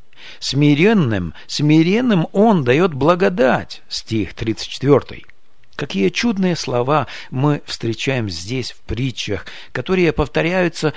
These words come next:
и в посланиях апостольских, друзья. Помните то, что я раньше сказал об этой чудной книге. В ней вы встретите поучение для каждого человека, характер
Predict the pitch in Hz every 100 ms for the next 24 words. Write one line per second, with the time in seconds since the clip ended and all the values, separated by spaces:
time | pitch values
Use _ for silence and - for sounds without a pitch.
0 | - - 120 - 90 107 127 131 101 -
1 | 87 - 107 - - 92 98 87 90 90
2 | 82 - - - - - - - - 269
3 | 214 175 151 131 107 87 - - - -
4 | 135 151 165 165 139 135 - 110 101 131
5 | 127 - - - 104 104 120 - 107 101
6 | - - 113 101 101 - - 87 - -
7 | - - - 104 113 143 170 160 - -
8 | - 101 147 - - - 123 139 127 123
9 | 107 113 - - - 123 127 - 175 196
10 | 185 156 139 110 101 - 175 180 160 160
11 | - 139 123 107 - 76 - - - 104
12 | 104 170 - 87 -